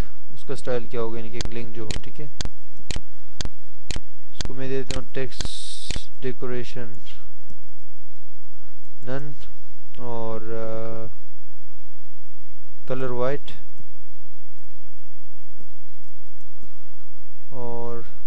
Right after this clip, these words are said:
कलर वाइट, आ, that's all,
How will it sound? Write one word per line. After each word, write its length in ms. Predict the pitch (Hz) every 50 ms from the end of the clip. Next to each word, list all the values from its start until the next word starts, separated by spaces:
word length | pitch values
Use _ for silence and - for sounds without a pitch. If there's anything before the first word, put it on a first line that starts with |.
| - - - - -
कलर 180 | 127 123 127 127
वाइट, 500 | 127 131 131 135 143 - - - - -
आ, 320 | 135 131 131 131 131 131 127 - - - - - - - - - - - - - - - - - - - - - - - - - - - - - - - -
that's 260 | - 131 131 - - 139
all, 220 | 135 127 123 117